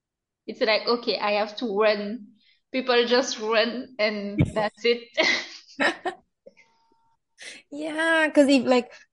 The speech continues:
Speaker 2: like, if you're walking on the street and you pass twenty people, you will say hello, good morning <laughs> to twenty people.
Speaker 1: Mm-hmm.
Speaker 2: Like, it's, it's just, you know, how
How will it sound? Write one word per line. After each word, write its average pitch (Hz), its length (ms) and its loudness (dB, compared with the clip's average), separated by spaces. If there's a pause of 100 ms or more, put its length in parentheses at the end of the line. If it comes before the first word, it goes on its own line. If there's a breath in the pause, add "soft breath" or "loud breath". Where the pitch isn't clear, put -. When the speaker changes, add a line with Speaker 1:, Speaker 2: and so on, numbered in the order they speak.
(180)
Speaker 2:
like, 240 180 2
if 254 140 2
you're 294 160 4
walking 240 400 4
on 214 140 -2
the 233 80 -6
street 247 380 -4 (600)
and 240 220 -2
you 247 100 0
pass 233 400 6
twenty 233 440 0
people, 240 460 -2
you 247 180 0
will 233 200 0
say 220 680 0 (120)
hello, 233 360 -4
good 220 180 -6
morning 269 460 -4
<laughs> - 40 -12
to 302 80 -6
twenty 269 460 -6
people. 196 600 -6 (160)
Speaker 1:
Mm-hmm. 240 420 -4
Speaker 2:
Like, 233 220 -4
it's, - 300 -10 (120)
it's - 280 -8
just, - 540 -4
you 233 160 -4
know, 220 140 0
how 214 520 2